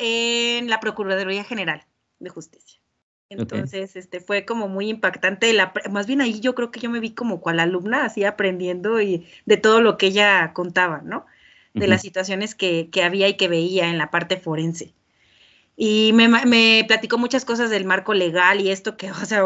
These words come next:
Speaker 1: completamente uno desconoce porque, pues, está más metido en la ciencia que en las cosas
Speaker 2: Sí.
Speaker 1: legales, ¿no? <laughs>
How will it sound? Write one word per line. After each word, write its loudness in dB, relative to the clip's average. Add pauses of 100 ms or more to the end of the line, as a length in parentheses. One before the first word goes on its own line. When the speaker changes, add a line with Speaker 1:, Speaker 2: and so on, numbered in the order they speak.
(100)
Speaker 1:
completamente -2
uno -4
desconoce -4 (240)
porque, -4
pues, -6
está 0
más 0
metido -4
en 0
la -2
ciencia -4
que -4
en -4
las -6
cosas -2 (160)
Speaker 2:
Sí. 4
Speaker 1:
legales, 4
¿no? 0
<laughs> -14